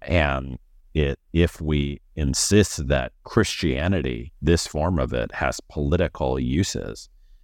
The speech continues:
then it's something that even secular Jews, uh, can, can, can celebrate. I say in, in the book that, you know, Hannah Arendt, uh, at one point kind of quipped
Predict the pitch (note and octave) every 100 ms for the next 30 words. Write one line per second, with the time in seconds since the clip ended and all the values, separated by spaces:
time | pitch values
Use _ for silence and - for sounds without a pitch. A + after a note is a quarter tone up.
0 | _ E2+ F2 E2+ - G#2+ G#2+ F#2 F2 E2+
1 | E2 F2+ F#2+ E2+ - G2+ - F#2+ D#2+ C#2+
2 | - C3+ E2+ B1 - - - - _ _
3 | _ _ - C#2+ C#2 C2 A#1+ - E2+ B1+
4 | B1 B1+ - _ _ - - E2 C#2+ -
5 | _ - - _ - E2 C#2+ - G#2 D#3+
6 | A1+ G#1+ - - F2 F2+ - G#2 G2+ E2+
7 | E2 - E2+ D2 C2 F2+ G2 _ _ E2+
8 | B1+ A1+ - - - D2 B1+ A#1+ - -
9 | E2+ D2+ - D2 D2 C#2+ B1+ - - -
10 | _ - - _ - B1+ A#1 - C#2+ C2
11 | C#2 C#2 - C#2+ B1 A#1+ - - - _
12 | - A#1+ A#1+ - F#2 D2+ - _